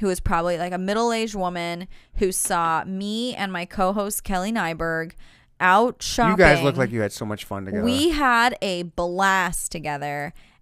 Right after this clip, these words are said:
Speaker 1: And she just saw me and Kelly out. Um,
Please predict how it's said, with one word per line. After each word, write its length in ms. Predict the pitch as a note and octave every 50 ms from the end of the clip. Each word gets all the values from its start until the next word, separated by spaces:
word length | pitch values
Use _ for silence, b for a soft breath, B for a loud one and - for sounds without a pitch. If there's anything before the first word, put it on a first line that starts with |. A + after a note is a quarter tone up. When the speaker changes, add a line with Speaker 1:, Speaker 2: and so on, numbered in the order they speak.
| b _ _
Speaker 1:
And 340 | - F#3 F#3 F#3 F#3 F#3 F#3
she 380 | - - - - B3+ C4 C4+ C#4+
just 260 | C4+ C#4 A#3+ - -
saw 220 | - G#3+ F3+ F3 E3+
me 420 | F3+ F#3 G3+ A3 B3 C#4+ F4 C#4+
and 140 | - C#4+ D4+
Kelly 520 | - - B3 G3+ G3+ G#3 G3+ G3+ G3+ - -
out. 600 | - E3 F3 F3+ F3+ F3+ F3+ - - - - - - -
Um, 540 | F3+ F3+ E3+ E3 D#3+ D#3+ D#3+ D#3 D#3 E3+